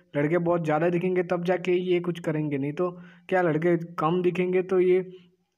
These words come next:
बोर्ड और सरकार कुछ नहीं, इन पे ध्यान ही नहीं देंगी, क्योंकि ये कुछ कर ही नहीं सकते, खाली धरने पे बैठेंगे और कुछ नहीं करेंगे। तो हमें ज़्यादा से ज़्यादा इकट्ठा करना है, जिससे कि ये प्रेशर उन पे बढ़ सके। और यहाँ पे न्यूज़ चैनल वाले भी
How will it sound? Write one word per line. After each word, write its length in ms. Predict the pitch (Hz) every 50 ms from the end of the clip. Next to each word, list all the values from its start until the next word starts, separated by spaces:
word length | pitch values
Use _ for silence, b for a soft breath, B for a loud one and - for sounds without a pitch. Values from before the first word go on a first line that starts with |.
| _ _ _ _ _ b b b b b b _ -
बोर्ड 280 | 151 151 160 175 180
और 300 | 175 170 170 170 175 170
सरकार 360 | 160 170 156 147 139 160 165 170
कुछ 240 | 175 185 175 -
नहीं, 200 | 180 175 175 175
इन 140 | 170 165 170
पे 120 | 165 185 180
ध्यान 260 | 165 156 156 170 185
ही 100 | 196 190
नहीं 140 | 190 180 170
देंगी, 300 | 160 160 151 147 143 139
क्योंकि 400 | 147 147 147 151 151 147 156 160
ये 320 | 170 170 165 - - b b b b b b _ _ 185
कुछ 100 | 185 175
कर 200 | 175 185 180 180
ही 100 | 190 196
नहीं 100 | 190 180
सकते, 320 | 165 165 160 165 170 165
खाली 240 | 160 156 156 165 170
धरने 280 | 165 160 151 147 156 160
पे 120 | 165 175
बैठेंगे 420 | 170 165 160 160 170 175 175 180 180
और 240 | 175 170 170 175
कुछ 260 | 175 175 175 165 165 170
नहीं 140 | 165 160
करेंगे। 340 | 151 147 139 135 127 123 123 B B B B B
तो 80 | - 139
हमें 220 | 143 151 170 180
ज़्यादा 280 | 170 160 151 151 165 175
से 140 | 160 180 175
ज़्यादा 280 | 170 170 165 175 180
इकट्ठा 400 | 180 175 175 - 175 165 175 180
करना 220 | 175 180 175 175 175
है, 80 | 175
जिससे 260 | 170 165 160 - 180 175
कि 200 | 180 190 180 B B B B B B B -
ये 120 | 156 170 180
प्रेशर 640 | 170 175 165 160 165 180 185 180 180 - - - -
उन 140 | 160 160 160
पे 120 | 160 180
बढ़ 200 | 170 160 160 156
सके। 300 | - 165 147 135 135 139
और 300 | 135 139 151 160 165 160 B B B B B B -
यहाँ 140 | 151 160 170
पे 180 | 180 208 202 185 180
न्यूज़ 320 | 160 147 156 165 185 190
चैनल 260 | 180 190 190 185 185
वाले 260 | 180 180 180 180 175 185
भी 320 | 185 202 190 185 185 190